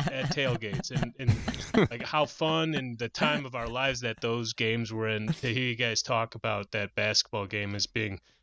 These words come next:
Speaker 1: a top three in your life, unbelievable.
Speaker 2: It was, yeah, it was awesome. It, it was,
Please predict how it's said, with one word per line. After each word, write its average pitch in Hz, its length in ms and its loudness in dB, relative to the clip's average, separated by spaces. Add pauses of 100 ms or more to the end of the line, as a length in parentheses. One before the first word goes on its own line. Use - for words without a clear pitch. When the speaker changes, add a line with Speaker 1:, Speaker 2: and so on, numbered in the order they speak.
Speaker 1:
a - 40 -6
top 127 380 0
three 131 300 -2
in 123 100 -2
your 104 100 -2
life, 95 420 -2 (1080)
unbelievable. 120 600 0
Speaker 2:
It 110 120 8
was, 104 180 6 (520)
yeah, 85 320 0 (800)
it 98 80 2
was 95 160 2
awesome. 60 440 -2 (400)
It, 107 220 0
it 104 160 4
was, 95 420 2